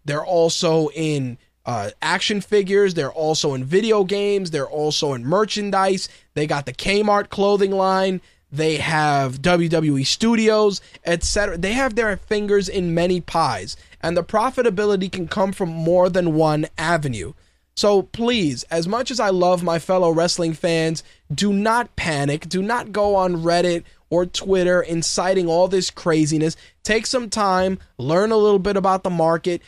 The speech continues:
so that way you can discuss it intelligently. The reason I found out about this is because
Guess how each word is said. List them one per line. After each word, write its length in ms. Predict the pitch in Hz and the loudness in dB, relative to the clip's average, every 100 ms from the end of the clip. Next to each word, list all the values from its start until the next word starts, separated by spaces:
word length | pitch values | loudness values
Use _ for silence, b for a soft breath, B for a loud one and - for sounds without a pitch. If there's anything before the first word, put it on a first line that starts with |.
| b | b
so 180 | - 226 | -4 -2
that 220 | 240 240 | 0 0
way 120 | 240 | 0
you 180 | 220 220 | 0 -2
can 240 | 208 202 175 | -2 -4 -2
discuss 500 | 196 - 196 165 - | -2 0 0 0 0
it 80 | |
intelligently. 640 | 165 165 190 180 151 127 156 | -2 0 2 2 2 -2 -2
The 140 | 156 | -2
reason 280 | 190 254 262 | 0 0 0
I 100 | 233 | 0
found 280 | 220 226 220 | 0 0 0
out 80 | 208 | 2
about 320 | 202 190 165 | 2 2 0
this 260 | 196 190 - b b | 0 0 -4 b b
is 160 | 175 170 | -4 -2
because 560 | 180 - 185 175 156 | -2 2 4 4 2